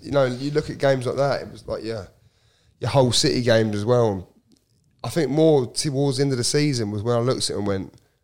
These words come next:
"They'll stick in the memory because if we get to the playoffs, they're the games that we need to win.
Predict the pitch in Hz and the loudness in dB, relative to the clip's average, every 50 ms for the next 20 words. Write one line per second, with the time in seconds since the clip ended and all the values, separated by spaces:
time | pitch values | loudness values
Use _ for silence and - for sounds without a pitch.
0 | _ _ _ _ _ _ _ _ _ _ _ _ _ _ _ _ _ _ _ _ | _ _ _ _ _ _ _ _ _ _ _ _ _ _ _ _ _ _ _ _
1 | _ _ 127 131 127 117 - - 135 127 - 127 117 113 117 117 123 127 113 107 | _ _ 0 2 2 2 2 2 0 0 0 0 0 0 2 2 2 2 2 0
2 | 101 95 104 113 113 101 90 - - - 104 120 127 131 135 113 - 110 98 - | -4 -4 -4 -2 -2 -2 -2 -6 -8 -8 -8 -4 -2 0 0 0 -2 -4 -6 -4
3 | - 127 127 113 104 92 82 - - - - _ _ _ _ _ _ _ _ - | -2 0 2 2 0 0 -2 -4 -6 -6 -8 _ _ _ _ _ _ _ _ -4
4 | 127 120 110 113 104 120 113 113 110 101 101 101 107 110 110 104 95 - 104 101 | -2 -2 0 0 0 2 2 2 0 -2 -2 -2 -2 -2 -2 -4 -4 -4 -2 0
5 | 123 123 113 107 101 98 95 90 | 0 2 2 0 -2 -4 -6 -10